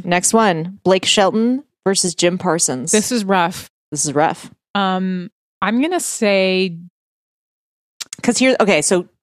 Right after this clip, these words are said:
Speaker 1: Blake Shelton has horses, but he probably can't bring them to Tara's house.
Speaker 2: Yeah, and he is kind of a cuddly teddy bear type looking dude.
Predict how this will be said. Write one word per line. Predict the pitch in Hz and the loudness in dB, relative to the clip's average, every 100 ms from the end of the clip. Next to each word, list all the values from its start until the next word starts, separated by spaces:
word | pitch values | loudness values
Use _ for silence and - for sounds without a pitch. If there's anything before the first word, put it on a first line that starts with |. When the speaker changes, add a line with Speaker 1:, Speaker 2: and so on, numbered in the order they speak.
| - | 2
Speaker 1:
Blake | 226 240 | 2 2
Shelton | - 285 214 185 190 - _ - | 2 2 2 -2 -4 -8 _ -2
has | 190 | 0
horses, | 180 214 190 156 | 2 2 0 -2
but | - - | -2 -4
he | - | -6
probably | - 254 254 | 0 0 2
can't | 165 | -2
bring | 131 170 | -2 -2
them | 143 | -4
to | - | -4
Tara's | 165 139 - | -2 -2 -2
house. | - - - | -6 -8 -2
Speaker 2:
Yeah, | 220 226 165 165 - _ | 2 2 2 -2 -6 _
and | 220 | -2
he | 226 277 | 2 2
is | 285 | 0
kind | - 269 277 | -2 0 2
of | |
a | 233 | 0
cuddly | - 208 196 196 185 180 | 0 0 2 0 0 -2
teddy | - 208 202 | 0 0 0
bear | 170 165 | 0 -2
type | - 165 165 _ - | 0 -2 -2 _ -10
looking | 170 160 170 | -6 -6 -4
dude. | 165 160 170 | -4 -4 -6